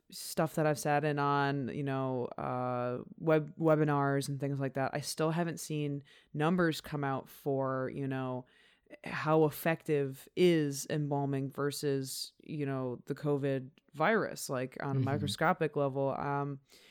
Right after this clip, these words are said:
Speaker 1: uh, the only thing I can base it on really is when we look at any other, you know, illness, any other bacteria, any other virus, uh, embalming is pretty much, I'd say ninety-nine point nine nine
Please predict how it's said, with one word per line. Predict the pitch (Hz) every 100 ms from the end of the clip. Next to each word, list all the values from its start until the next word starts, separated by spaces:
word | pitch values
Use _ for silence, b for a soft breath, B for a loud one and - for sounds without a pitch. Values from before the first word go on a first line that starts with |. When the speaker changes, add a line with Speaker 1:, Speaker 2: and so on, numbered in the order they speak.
| B B B -
Speaker 1:
uh, | - -
the | 190
only | 202 254
thing | 285 220
I |
can | 185 151
base | 143 160 175
it | 156
on | 143 139
really | 143 165 175 151 139 - _ _ _ _ _ _ _ _ _ -
is | 156
when | 165
we | 170
look | 175 190
at | 180 -
any | - 175 175 160
other, | 160 156 151 151 143 143
you | 156 147
know, | 143 139 139 135 - _ - 175 -
illness, | 185 170 156 143
any | 160
other | 151 147
bacteria, | 147 - 151 143 143
any | 147 139
other | 139 135
virus, | 147 156 151 143 139 - -
uh, | 151 143
embalming | 156 151 160 170 151
is | -
pretty | - 151
much, | 143 139 - - b b b - - -
I'd | - 156
say | 156 135
ninety-nine | 139 135 131 131
point | - -
nine | 139 131 139
nine | 135 135